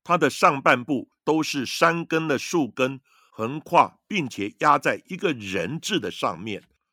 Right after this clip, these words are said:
而最后这个人也在菠萝蜜树下被重见天日，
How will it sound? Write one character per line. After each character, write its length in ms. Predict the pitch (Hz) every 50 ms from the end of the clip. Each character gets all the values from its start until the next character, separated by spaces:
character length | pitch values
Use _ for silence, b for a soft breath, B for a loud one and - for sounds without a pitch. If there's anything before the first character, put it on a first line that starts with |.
| _ _ _ -
而 140 | 107 113
最 180 | 117 - 143 127
后 180 | 120 135 127 110
这 160 | - - 185
个 120 | 151 147
人 320 | 117 92 90 85 95 117 - _ _ _ _ _ _
也 160 | 104 101 107
在 180 | - 160 135 113
菠 320 | - _ - 147 160 165
萝 240 | 160 135 120 113 123
蜜 240 | 139 160 170 147 123
树 300 | - - - 170 143 110
下 320 | - - 170 135 98 b b b b b b b b
被 240 | - 190 143 101 _ _
重 420 | - - - 92 98 117 147 165
见 320 | 165 - 202 151 110 92 -
天 380 | _ - - 139 135 131 139 147
日， 220 | 147 135 98 -